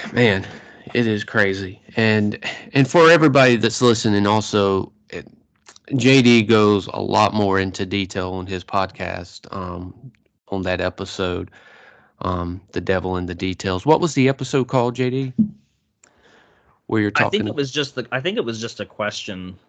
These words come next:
Speaker 2: like, um, did Ev-, Evan Rachel Wood and others repress memories of abuse by Marilyn Manson?
Speaker 1: Right.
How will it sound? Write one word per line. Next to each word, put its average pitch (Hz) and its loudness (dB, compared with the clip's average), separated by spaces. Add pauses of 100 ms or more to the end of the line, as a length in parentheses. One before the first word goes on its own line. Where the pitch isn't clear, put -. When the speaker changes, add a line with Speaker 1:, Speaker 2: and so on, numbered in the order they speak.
(180)
Speaker 2:
like, 92 -10 (300)
um, 87 -8 (680)
did 110 -2
Ev-, 101 -6
Evan 107 -4
Rachel 98 -8
Wood 95 -6
and 95 -8
others 87 -10 (380)
repress - -6
memories 87 -10
of 85 -14
abuse 87 -14
by 92 -10
Marilyn 87 -8
Manson? 104 -8 (160)
Speaker 1:
Right. - -20